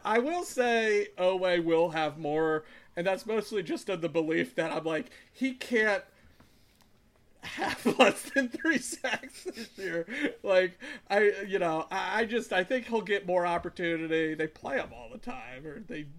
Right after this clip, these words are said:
were, and they did less and less as the season went along. But, you know, without Campbell there, someone has to kind of play, right? Outside linebacker. And I, I, I, I think he'll get opportunities, and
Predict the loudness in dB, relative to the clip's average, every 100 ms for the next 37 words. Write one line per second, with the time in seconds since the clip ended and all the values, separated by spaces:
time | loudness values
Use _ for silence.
0 | -16 -6 0 0 0 -8 -10 -12 -16 -20
1 | -20 -20 -20 -20 -20 -20 -20 -12 -12 -12
2 | -18 -6 -2 -2 -2 -6 -8 -10 -6 -6
3 | -8 -18 -16 -12 -12 -12 -14 -12 -8 -6
4 | -6 -6 -8 -4 -4 -4 -10 -20 -20 -20
5 | -20 _ -10 -6 -4 -4 0 2 2 2
6 | 2 4 2 4 2 2 0 0 0 -2
7 | -4 -2 0 -2 -4 -4 -4 -6 -6 -6
8 | -6 -6 -6 -8 -8 -8 -6 -8 -8 -8
9 | -8 -8 -10 -12 -14 -10 -6 -4 -4 -4
10 | -4 -2 -2 0 0 -4 -8 -8 -4 -4
11 | -4 -4 0 0 2 2 0 -2 -4 -4
12 | 0 -2 -2 -6 -6 -2 -2 -2 -6